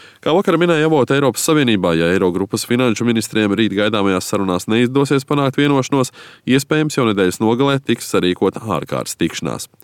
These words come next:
Aleksa Cipra vadītās partijas Siriza konkurenti no konservatīvās partijas Jaunā demokrātija gan izteikušies,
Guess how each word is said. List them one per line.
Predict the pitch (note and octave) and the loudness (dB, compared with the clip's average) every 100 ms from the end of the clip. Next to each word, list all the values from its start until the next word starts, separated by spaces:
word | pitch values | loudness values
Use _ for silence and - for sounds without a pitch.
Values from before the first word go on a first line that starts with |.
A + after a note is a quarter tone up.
| - - - - | -20 -20 -20 -6
Aleksa | C3+ F3 D#3+ - | -2 0 -2 -2
Cipra | E3 F3 E3 | 0 2 2
vadītās | D#3+ A#2+ C3 B2 | 2 2 0 0
partijas | C#3 C#3 B2+ A2+ - | -2 0 0 -2 0
Siriza | B2+ D#3+ D3+ - | 2 2 2 0
konkurenti | G2+ G#2 G#2+ F2 D2+ | 0 0 -2 -2 -2
no | F2 D#2+ - | -2 -4 -2
konservatīvās | F2 E2+ F2+ E2 F2 E2+ - | -4 0 -2 0 0 0 0
partijas | F#2 - - - | -2 0 -2 0
Jaunā | G#2+ G2+ F#2 | 0 0 0
demokrātija | B2 D3 D3 C#3 B2+ C#3 C3+ | 0 0 0 -2 0 0 0
gan | D3 C#3+ | 0 -2
izteikušies, | - D#3 C3+ D3+ C3+ | 0 0 0 0 0